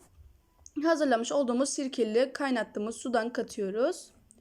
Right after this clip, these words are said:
Bu arada hazırladığımız sos hala tüpü altı açık gördüğünüz gibi. Ağzını güzel bir şekilde vakumladık.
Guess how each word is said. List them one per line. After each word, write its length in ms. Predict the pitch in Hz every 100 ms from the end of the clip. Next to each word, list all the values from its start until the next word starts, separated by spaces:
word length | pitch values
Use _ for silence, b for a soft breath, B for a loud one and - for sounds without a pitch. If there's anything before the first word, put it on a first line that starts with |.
| b b b b b b
Bu 100 | 294
arada 540 | 339 320 254 330 349
hazırladığımız 720 | 311 240 277 262 247 254 269 277
sos 320 | - 392 403
hala 380 | - 294 254 254
tüpü 260 | - -
altı 560 | 262 - 233 233 226 294
açık 340 | 254 - 240
gördüğünüz 560 | 220 214 196 202 196 190
gibi. 220 | 202 226 359 403 - - _ b b b b - - - _ _ 302 - _ _ _ _ _ _ _ _ _ _ _ _ _ _ _ _ _ b b b b b b
Ağzını 400 | 339 349 294 247
güzel 220 | 233 240 226
bir 60 |
şekilde 420 | - 202 202 190
vakumladık. 760 | 214 262 330 320 320 330 339